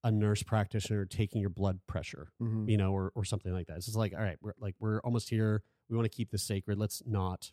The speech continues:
Speaker 1: focus on that kind of thing. Um, where should the death occur?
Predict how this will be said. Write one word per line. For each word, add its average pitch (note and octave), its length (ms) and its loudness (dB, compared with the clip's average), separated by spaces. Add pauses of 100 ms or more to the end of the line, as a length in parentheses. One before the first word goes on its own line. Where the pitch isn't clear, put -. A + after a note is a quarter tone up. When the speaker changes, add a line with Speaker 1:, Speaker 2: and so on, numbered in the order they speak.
Speaker 1:
focus F#2 300 -6
on F#2 300 0
that F#2+ 120 -4
kind A#2+ 120 -2
of C#3 40 0
thing. E3 120 -2 (960)
Um, C#3 400 10
where D#3 340 8
should F3 240 6
the E3 80 8
death C3+ 280 6
occur? G3+ 520 6